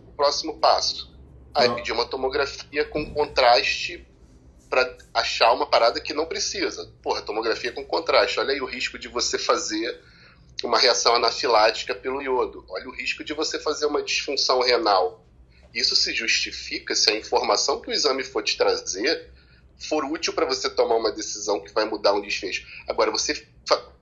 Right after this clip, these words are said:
Speaker 1: desencadear uma sequência de exames e procedimentos com base numa decisão equivocada lá de trás,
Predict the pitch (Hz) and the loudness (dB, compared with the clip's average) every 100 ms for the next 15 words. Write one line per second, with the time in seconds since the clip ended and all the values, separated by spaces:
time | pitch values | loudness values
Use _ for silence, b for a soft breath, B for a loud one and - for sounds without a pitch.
0 | - - - - 131 131 123 - 117 135 | -14 -14 -6 -4 0 2 2 2 4 4
1 | 202 233 - 220 - 165 120 107 - 104 | 4 -2 0 -4 -4 -2 -2 -4 -10 -14
2 | _ - 123 123 - 123 143 190 160 156 | _ -16 -12 -8 -2 0 0 0 -8 -8
3 | - 135 - 135 - 123 107 98 98 - | -4 -4 -2 -4 -6 -6 -2 -2 -4 -10
4 | - B B B _ - 131 117 113 139 | -12 B B B _ -10 -8 2 6 6
5 | 160 170 170 - - 139 151 143 147 - | 4 -4 -8 -10 -10 -6 -2 -2 -2 -4
6 | 135 127 147 156 - 139 135 - - 117 | -6 -2 -2 -2 -8 -8 -6 -4 2 2
7 | 117 117 123 - - - 170 127 - - | 2 4 6 4 0 0 4 4 2 -8